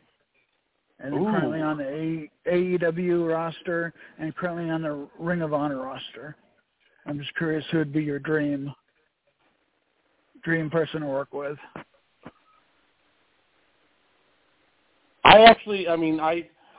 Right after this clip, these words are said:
Speaker 2: I haven't, I'm not as quite as big a fan of him as, as I used to be, but I would, uh,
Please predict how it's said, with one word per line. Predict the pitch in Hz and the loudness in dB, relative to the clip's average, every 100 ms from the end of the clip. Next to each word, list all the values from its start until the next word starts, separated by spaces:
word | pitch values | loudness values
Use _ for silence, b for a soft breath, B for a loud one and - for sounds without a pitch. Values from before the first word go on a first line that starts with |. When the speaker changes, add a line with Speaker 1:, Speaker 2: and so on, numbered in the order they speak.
| - | -6
Speaker 2:
I | 160 | -4
haven't, | 190 190 185 180 - B | -2 -4 -8 -8 -18 B
I'm | 165 185 | -2 0
not | 214 | 0
as | 190 | 0
quite | - 180 | -2 -2
as | 175 | -2
big | 165 175 | -4 -2
a | 165 | -4
fan | 170 | -4
of | 156 | -4
him | 156 | -4
as, | 131 131 | -6 -4
as | 131 135 | -6 -6
I | |
used | 127 143 - | -6 -8 -6
to | 151 | -4
be, | 147 | -4
but | 135 127 | -4 -6
I | 131 156 | -4 -4
would, | 160 147 | -2 0
uh, | 139 | -2